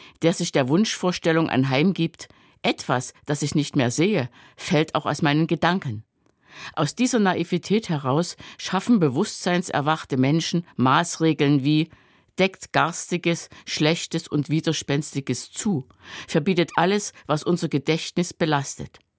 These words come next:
Wenn wir das Böse nicht mehr sehen und hören, brauchen wir auch keine Philosophen, Künstler, Psychologen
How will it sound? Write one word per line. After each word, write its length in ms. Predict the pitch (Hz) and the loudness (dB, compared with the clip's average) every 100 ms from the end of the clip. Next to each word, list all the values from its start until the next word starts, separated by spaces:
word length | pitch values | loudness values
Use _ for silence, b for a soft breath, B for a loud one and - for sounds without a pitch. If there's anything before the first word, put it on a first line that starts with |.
| _ B B - | _ B B 2
Wenn 160 | 170 | 4
wir 140 | 180 170 | 4 2
das 180 | 127 | 0
Böse 380 | - 185 226 208 | 2 2 4 2
nicht 220 | 156 - | 2 2
mehr 140 | 139 120 | 0 2
sehen 360 | 147 185 185 | 2 4 2
und 180 | 92 117 | 0 0
hören, 420 | 147 180 180 170 - B B B | 2 2 2 0 -4 B B B
brauchen 380 | - 127 165 190 | -2 2 2 0
wir 160 | 160 - | 0 -2
auch 140 | 127 | -2
keine 260 | - 143 135 | 0 2 2
Philosophen, 680 | - 120 113 165 170 170 156 B B | 0 0 0 2 2 0 -4 B B
Künstler, 440 | - 165 156 - 165 | 0 2 2 -2 -4
Psychologen 720 | - 156 143 123 143 156 | 0 0 2 4 2 2